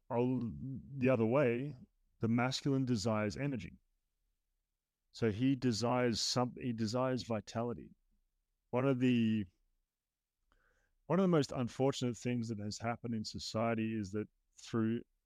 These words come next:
marketing and advertising, we have convinced women that their physical looks are more necessary than their energetic and their vitality.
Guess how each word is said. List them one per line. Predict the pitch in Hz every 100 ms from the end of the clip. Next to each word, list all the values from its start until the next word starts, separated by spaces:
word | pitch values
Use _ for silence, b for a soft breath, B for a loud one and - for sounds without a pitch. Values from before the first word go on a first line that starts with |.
| _ _ _ _ _ _ _
marketing | 110 107 120 131 131 120 113
and | 104
advertising, | 110 117 113 - 107 101 107 101
we | 107
have | 107 -
convinced | 104 98 123 127 -
women | 113 117 107 107
that | 110 110
their | 104
physical | - 127 113 - 120
looks | 110 113 - - - _ _ _ _ _ _ _ _ _ _ _ _ _ _ -
are | 110
more | 110 107 117 120 120 120 117 - _ _ _ _ _ _ _ _ _
necessary | 110 107 117 - 117 - 110 107 110 107
than | 107 104
their | 104 104 -
energetic | 107 110 98 107 107 -
and | 107
their | 101
vitality. | 95 101 95 101 98 104 -